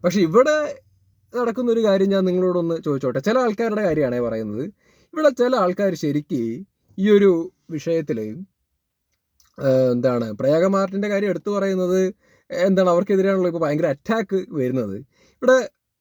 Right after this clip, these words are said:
പ്രയാഗ മാർട്ടിൻ ഇവിടെ എന്തെങ്കിലും അവരുടെ ഭാഗത്തുനിന്ന്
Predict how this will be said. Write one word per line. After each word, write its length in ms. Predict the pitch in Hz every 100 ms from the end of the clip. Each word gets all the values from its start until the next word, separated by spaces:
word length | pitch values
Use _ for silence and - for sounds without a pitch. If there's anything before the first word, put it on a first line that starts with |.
| _ _ _ -
പ്രയാഗ 460 | 214 233 254 247 240 247
മാർട്ടിൻ 440 | 226 214 196 202 202 302 _ _ _ _ -
ഇവിടെ 240 | 180 196 202
എന്തെങ്കിലും 640 | 202 220 226 240 233 214
അവരുടെ 260 | 175 190 196
ഭാഗത്തുനിന്ന് 680 | 170 170 170 175 160 131